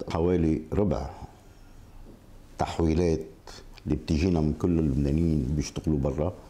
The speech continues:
ربع تقريبا مصدر السعودية، حوالي مليارين دولار بالسنة. ورغم كل العواصف اللي عم، العاصفة الفظيعة اللي طايرة، بده يعد الواحد كمان بتأني، آه، حول مخاطر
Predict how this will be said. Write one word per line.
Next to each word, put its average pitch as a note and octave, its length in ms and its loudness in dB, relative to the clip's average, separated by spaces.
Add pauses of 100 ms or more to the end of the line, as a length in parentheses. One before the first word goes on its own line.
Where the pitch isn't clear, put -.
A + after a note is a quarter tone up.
(260)
ربع B2 320 2
تقريبا D2 440 0
مصدر C#2 420 0
السعودية، A1 680 -4 (560)
حوالي D#2 440 2
مليارين C2+ 560 0 (640)
دولار C#2 420 0
بالسنة. - 480 -4 (380)
ورغم F2 520 2
كل F#2+ 300 2
العواصف C#2+ 800 -2
اللي B1 220 0
عم، A#1 160 -6 (260)
العاصفة - 640 -2
الفظيعة D2+ 600 0
اللي C2 120 -2
طايرة، - 380 -4
بده E2+ 300 0
يعد F2 300 2
الواحد C#2 440 -2
كمان D2+ 460 2
بتأني، C#2+ 680 0 (1080)
آه، A#1+ 280 0
حول E2 320 0
مخاطر D#2 720 0